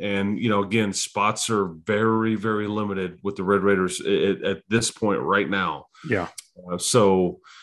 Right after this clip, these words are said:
Speaker 1: uh, I don't know if there's gonna be a ton of movement, but again, I wouldn't ante-, I would anticipate some things shaking out after the spring too. That just kinda, that's, that's normal.
Speaker 2: Sure. Hey, do we see any chance that Tech adds a, another quarterback just to pad depth in that room, or is that,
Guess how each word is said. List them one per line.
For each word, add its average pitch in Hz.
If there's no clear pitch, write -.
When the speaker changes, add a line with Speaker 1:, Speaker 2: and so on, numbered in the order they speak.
Speaker 1:
uh, 90
I 98
don't 95
know 104
if 95
there's 98
gonna 98
be 95
a 95
ton 151
of 117
movement, 104
but 107
again, 107
I 107
wouldn't 127
ante-, 101
I 98
would 123
anticipate 101
some 95
things 95
shaking 98
out 92
after 92
the 90
spring 95
too. 101
That 92
just 92
kinda, 90
that's, 95
that's 95
normal. 98
Speaker 2:
Sure. 143
Hey, 139
do 131
we 127
see 131
any 123
chance 117
that 101
Tech 110
adds 104
a, 92
another 95
quarterback 147
just -
to 98
pad 95
depth 151
in 170
that 170
room, 175
or 127
is 107
that, 120